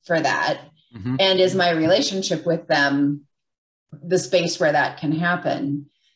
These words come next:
Speaker 1: And I do think there's space for, you know, you know, I'm your best friend here, and I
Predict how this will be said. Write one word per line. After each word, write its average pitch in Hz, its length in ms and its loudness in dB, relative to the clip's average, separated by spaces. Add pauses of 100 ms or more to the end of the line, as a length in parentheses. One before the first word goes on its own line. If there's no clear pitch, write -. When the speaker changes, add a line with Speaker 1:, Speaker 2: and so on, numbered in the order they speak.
(220)
Speaker 1:
And 247 140 6
I 262 120 4
do 392 220 2
think - 220 -2
there's - 220 -2
space 165 320 -2
for, 156 360 0
you 214 80 -4
know, 196 320 4
you 226 140 -2
know, 302 220 6
I'm 196 140 0
your 170 100 -2
best 165 260 -4
friend 165 240 -2
here, 165 280 0
and 175 220 -4
I 170 520 -2